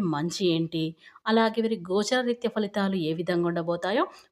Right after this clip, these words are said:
పూర్తి అంశాలు ప్రతి ఒక్కటి కూడా మన ఛానల్‌లో అయితే క్లియర్‌గా తెలుసుకుందాం. అంతకన్నా ముందు నా చిన్న రిక్వెస్ట్ అండి, వీడియో పూర్తిగా చూడండి, నచ్చితే లైక్ చేయండి.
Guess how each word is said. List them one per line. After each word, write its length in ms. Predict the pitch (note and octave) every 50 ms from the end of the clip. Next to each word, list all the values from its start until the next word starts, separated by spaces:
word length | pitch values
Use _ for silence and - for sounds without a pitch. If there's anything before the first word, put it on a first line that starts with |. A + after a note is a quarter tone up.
| _ _
పూర్తి 400 | - B3 C4 C#4+ D4 D4 C#4 A#3+
అంశాలు 380 | G#3 G3 F#3 - - G#3+ G3 G3
ప్రతి 260 | - F#3+ F3+ F3+ - F#3+
ఒక్కటి 260 | F3 - - F#3+ F#3+
కూడా 240 | - G3 F#3+ G3+ G3+
మన 200 | F3+ D#3+ D#3+ E3+ E3+
ఛానల్‌లో 420 | - G3 F#3 E3+ F3 F3+ F3 F3+
అయితే 160 | F3 E3+ G#3 A#3+
క్లియర్‌గా 420 | B3 A3 F#3 E3+ E3 D#3+ D#3+ F3+
తెలుసుకుందాం. 720 | F#3 - F3 D#3 D3+ - - - D3+ D3 D3 D3+ D3 C#3+ A#2+ G2 - _ _ _ _ _ _ _ _ - - _ _ -
అంతకన్నా 460 | A#3+ A#3+ B3 B3 C4+ - C4 C4 C4
ముందు 240 | B3 C4 B3 A#3+ C4+ C4+
నా 160 | - F#3+ F#3+ G#3
చిన్న 280 | G#3+ - - A3 G#3+ G#3+ G#3+
రిక్వెస్ట్ 460 | G#3+ G#3 - - A3 G#3 - - -
అండి, 240 | G#3+ G#3+ A3 G#3+ B3 A#3+
వీడియో 300 | G3+ G3+ G#3 G#3 A3 G#3+
పూర్తిగా 420 | A3 A3+ A3+ A3+ - B3 A#3+ A#3 A3+
చూడండి, 400 | A#3 A#3+ A#3+ A#3 A#3+ A#3+ B3 C#4
నచ్చితే 300 | C#4+ A#3 F#3 - - F#3+ F3+
లైక్ 300 | E3+ E3+ E3+ F3 F3 F3 -
చేయండి. 380 | - - G3+ G3+ G#3 A3 F#4